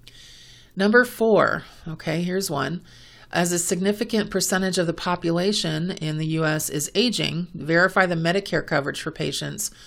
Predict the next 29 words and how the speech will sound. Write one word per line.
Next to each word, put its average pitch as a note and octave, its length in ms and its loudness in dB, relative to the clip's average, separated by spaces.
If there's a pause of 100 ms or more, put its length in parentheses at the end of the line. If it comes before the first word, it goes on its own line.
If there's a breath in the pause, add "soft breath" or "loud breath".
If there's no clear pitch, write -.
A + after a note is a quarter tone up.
(280 loud breath)
who F3+ 100 2
are E3 160 6
above E3+ 360 4
sixty-five E3+ 640 -2
years E3 280 0
of - 120 -6
age. D#3+ 360 0
And D#3 80 -4
again, E3+ 240 0
this G#3 180 0
goes G#3 220 2
back E3+ 300 0
to, D#3+ 380 2 (400 loud breath)
is E3 200 2
the E3 40 -4
patient E3 460 -2
straight G3 300 2
Medicare? G3+ 600 2 (120)
Does D#3 160 -2
the D3 80 -6
patient D#3 340 -6
have D3 120 -4
Medicare D3 440 -2
Advantage? F3+ 580 0 (380 loud breath)
Is F3+ 180 2
the F#3 80 2
patient F#3+ 480 0
still F3+ 360 2
working? - 480 -4